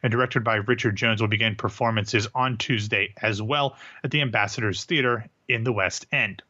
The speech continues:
Now, let's move to Thursday, but let's stick with things in London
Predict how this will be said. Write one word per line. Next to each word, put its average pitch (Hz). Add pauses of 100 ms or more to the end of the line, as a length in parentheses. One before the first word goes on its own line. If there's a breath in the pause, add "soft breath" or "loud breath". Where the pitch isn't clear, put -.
(640 loud breath)
Now, 131 (100)
let's 135
move 180
to 208
Thursday, 135
but 131
let's 127
stick -
with -
things 131 (320 soft breath)
in 190
London 120